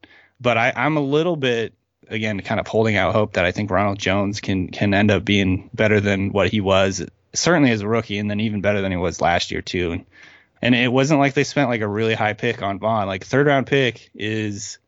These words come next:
not nothing, but it's also not like, you know, it's not like a first round pick where you're like, "Okay, this guy's gonna be the starter for sure."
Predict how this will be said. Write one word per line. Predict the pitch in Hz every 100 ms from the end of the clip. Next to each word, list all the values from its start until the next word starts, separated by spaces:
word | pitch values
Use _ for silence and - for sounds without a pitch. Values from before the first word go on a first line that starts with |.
| _ _ _ _
not | 117 117 110
nothing, | 92 95 110 160 170
but | 131 101
it's | 92
also | 123 131 110
not | 101 107 104
like, | 85 82 73 - _ _ _ _
you | -
know, | 82
it's | 78
not | 127 90
like | 71
a | 65 62 -
first | - 101 -
round | 67 -
pick | 92
where | -
you're | 62
like, | 64 -
"Okay, | 95 -
this | -
guy's | - 60
gonna | -
be | 58
the | -
starter | - 80 62 57
for | -
sure." | - - 76 62 -